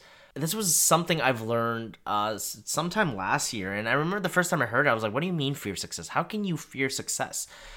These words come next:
And why? I'm like, why would you fear success? Don't we all wanna be successful? We all have an image of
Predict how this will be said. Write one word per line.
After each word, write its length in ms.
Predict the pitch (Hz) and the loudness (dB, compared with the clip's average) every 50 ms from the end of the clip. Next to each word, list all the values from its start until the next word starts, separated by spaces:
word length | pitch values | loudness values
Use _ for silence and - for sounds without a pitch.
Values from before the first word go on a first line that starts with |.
| - - - - - - - - - _ - | -18 -20 -20 -20 -20 -20 -20 -20 -16 _ -4
And 540 | 120 127 123 123 120 120 120 123 113 110 - - _ _ _ - - - _ _ _ _ _ | 0 0 2 2 0 0 -2 -4 -6 -8 -10 -12 _ _ _ -20 -20 -20 _ _ _ _ _
why? 680 | - 127 117 117 123 127 202 214 160 98 87 85 85 82 - - - | -16 -8 -2 2 4 6 8 8 8 6 4 0 -6 -8 -12 -10 -8
I'm 140 | 85 117 120 | -6 -4 -4
like, 100 | 120 104 | -2 2
why 220 | 127 139 170 208 | 4 6 6 6
would 260 | 170 139 180 208 220 | 6 6 4 2 4
you 100 | 262 220 | 2 0
fear 180 | 165 - 123 110 | 0 0 -2 -2
success? 280 | - 107 - 110 104 | -2 -2 -2 -4 -2
Don't 160 | 98 151 190 220 | 0 0 0 2
we 120 | 233 208 | 2 4
all 180 | 120 131 143 165 | 6 8 8 8
wanna 140 | 175 175 | 8 6
be 80 | 160 151 | 6 4
successful? 420 | - 135 - - 127 135 - 180 | 2 0 0 0 2 2 2 2
We 120 | 170 175 147 | 2 4 6
all 160 | 135 202 220 | 6 6 6
have 360 | 208 214 208 165 143 135 - - | 6 6 4 4 2 -2 -4 -4
an 120 | - 139 139 | -4 -4 -2
image 340 | - 147 151 151 151 131 139 | 0 0 2 2 2 2 2
of 200 | 131 110 101 | 2 0 -2